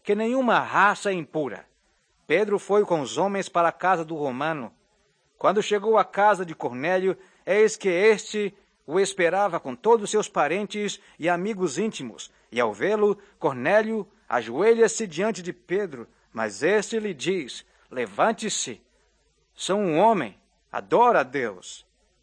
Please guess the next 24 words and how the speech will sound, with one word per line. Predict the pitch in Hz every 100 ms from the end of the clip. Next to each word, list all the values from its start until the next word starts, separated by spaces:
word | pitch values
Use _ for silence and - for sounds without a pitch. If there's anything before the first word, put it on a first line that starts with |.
| _ -
Inquirindo | 127 131 131 123 208 185
por | 185 170
que | 202 208
o | 180
tinha | - 196 208
mandado | 170 156 175 180
chamar, | 147 143 123 151 175 - - -
o | 160
centurião | - 220 220 233 208 226 226
lhe | 226
falou | - 196 170 190 214 196 - _
sobre | - 226 226 240
o | 214 185
anjo. | 233 185 143 107 92 _ _ _ _ _ _ _ -
E | 139 151
então | 170 160 190 214
Pedro | - 208 220 190 214 208 - _ _ _ _ _ _ _ -
lhe | 147
proclamou | 160 208 220 196 175 175 214 220 208 _ _ _
as | 110 110 107
boas | 131 269 277 196
novas | 180 220 240 202 180
de | 156 160
Jesus. | 139 123 107 113 - - -